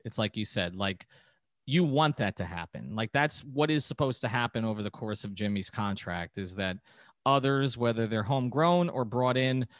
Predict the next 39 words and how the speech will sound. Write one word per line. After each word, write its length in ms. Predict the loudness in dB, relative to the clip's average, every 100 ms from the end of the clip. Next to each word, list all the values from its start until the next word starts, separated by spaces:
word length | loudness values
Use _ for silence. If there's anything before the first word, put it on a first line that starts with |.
| -20 _ _
allow 420 | 0 4 6 6
him 200 | 6 4
to 120 | 2 0
take 260 | 0 0
a 40 | 2
lesser 360 | 2 0 -2
role 300 | 0 2 2
and 140 | 2 -2
focus 520 | 2 2 2 -2 -2
on 300 | 0 2 2
very 260 | 2 2 0
specific 640 | -2 -4 -2 -2 -2 -6
things 320 | -2 -2 0
instead 260 | -2 -2 -2
of 60 |
having 320 | 0 0 2 0
to 80 |
do 300 | -2 -4 -4 -4 -4
everything. 560 | -2 -2 -8 -8 -12 -12 -20 -16
So 220 | 0 2
if 120 | 2 2
Bam 220 | 4 4
Adebayo 560 | 4 4 4 4 4
is 160 | 2 0
their, 180 | 0 -2 -2
is 160 | -4 0
recognized 480 | 0 2 2 2
as 80 | 2
their 80 | 2
best 260 | 2 0 0
player 220 | 0 2
this 200 | 0 -2
year, 80 | -4
this 140 | -4
team 160 | -4 -4
has 100 | -2
taken 280 | -4 -2
another 160 | -2 -2
jump. 420 | -2 -2 -2 -8